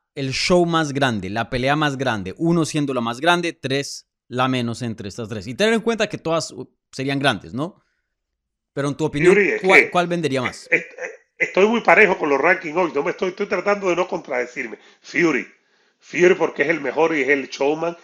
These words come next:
Speaker 2: y viene de meter, eh, que en el Millennium Stadium en, en diciembre pasado, que metió sesenta mil personas. En Wembley anteriormente metió otras
Speaker 1: Noventa mil,
Speaker 2: noventa mil
Speaker 1: algo así.
Speaker 2: personas.
Speaker 1: Mm.
Speaker 2: Y tuvieron que abrir más taquillas porque había más gente pidiendo tickets.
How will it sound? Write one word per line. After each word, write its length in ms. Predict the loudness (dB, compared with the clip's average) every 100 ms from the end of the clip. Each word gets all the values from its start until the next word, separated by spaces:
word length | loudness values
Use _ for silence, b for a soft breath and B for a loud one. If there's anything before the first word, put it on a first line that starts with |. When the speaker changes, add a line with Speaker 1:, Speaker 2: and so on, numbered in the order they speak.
| b b
Speaker 2:
y 120 | -16
viene 280 | -6 -2 0
de 60 | -2
meter, 380 | -4 -2 0 0 -4
eh, 200 | -10 -14 -8
que 360 | -6 -4 -6 b b b _
en 140 | -8 -6
el 120 | -6
Millennium 460 | -4 -2 0 0
Stadium 600 | -4 -6 -2 -2 -2 -4
en, 260 | -8 -10 -12
en 80 | -16
diciembre 420 | -14 -6 -2 0
pasado, 460 | -2 -2 0 0 0
que 160 | -4
metió 320 | -4 -6 -6 -6
sesenta 440 | -8 -10 -6 -6
mil 240 | -4 -6
personas. 640 | -6 -10 0 2 4 2 -6 B B B -6
En 160 | -2
Wembley 440 | 4 4 4 2 2
anteriormente 720 | 0 -2 0 2 2 0 -4
metió 500 | -10 -6 -2 0 0
otras 300 | -4 -6 -6
Speaker 1:
Noventa 360 | -4 -6 -4 -4
mil, 20 |
Speaker 2:
noventa 0 |
mil 140 | -2
Speaker 1:
algo 140 | -2 -4
así. 40 |
Speaker 2:
personas. 420 | -4 2 4 4 2 -10
Speaker 1:
Mm. 160 | -16 -16 -16
Speaker 2:
Y 40 |
tuvieron 300 | -10 2 4 6
que 100 | 4
abrir 280 | 4 2
más 200 | 2 -2
taquillas 500 | -2 -6 -6 0 0
porque 320 | 0 -8 -8 -6
había 260 | 2 2
más 160 | 4 4
gente 300 | 4 4 -4
pidiendo 500 | -4 2 4 2 -4
tickets. 460 | -2 -4 -2 -8